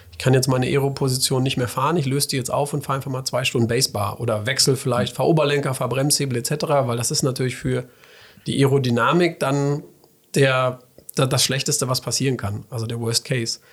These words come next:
Ähm, bei Rennradfahrern ist das zum Beispiel ein bisschen anders. Die haben ja drei Lenkerhaltungen zur Verfügung. Das heißt, immer wenn ich mich da verändere, von Oberlenker zu Bremshebel,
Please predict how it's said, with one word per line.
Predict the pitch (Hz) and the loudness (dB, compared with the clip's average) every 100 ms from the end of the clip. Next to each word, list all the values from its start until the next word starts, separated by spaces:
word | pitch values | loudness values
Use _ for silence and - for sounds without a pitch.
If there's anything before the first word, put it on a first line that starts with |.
| - - - - _ - | -20 -20 -20 -20 _ 0
Ähm, | 117 117 117 117 | 2 4 2 2
bei | 113 | 0
Rennradfahrern | 113 160 180 180 170 165 | 0 0 0 0 0 2
ist | 151 | 2
das | 147 | 0
zum | 143 | 0
Beispiel | 139 139 | 0 -2
ein | |
bisschen | 135 | 0
anders. | 123 180 - - | 0 0 0 -4
Die | 110 | -4
haben | 113 | -2
ja | 120 | -2
drei | 120 117 | -2 -4
Lenkerhaltungen | 123 151 147 143 139 131 | -2 -2 -2 -2 0 -2
zur | - | -2
Verfügung. | 117 107 139 175 208 165 | -4 -2 0 2 2 0
Das | - | -4
heißt, | 123 123 | -4 -6
immer | 139 147 143 | -4 -2 0
wenn | 139 | -2
ich | 135 | -2
mich | 131 127 | -4 -4
da | 123 123 | -2 -2
verändere, | - 113 190 185 127 156 - | -4 -4 0 0 0 0 -2
von | - 135 | -6 -2
Oberlenker | 147 165 156 156 160 143 | 0 2 2 0 -2 -2
zu | - | -2
Bremshebel, | 117 123 165 - 180 196 | -2 -2 -2 0 -2 -2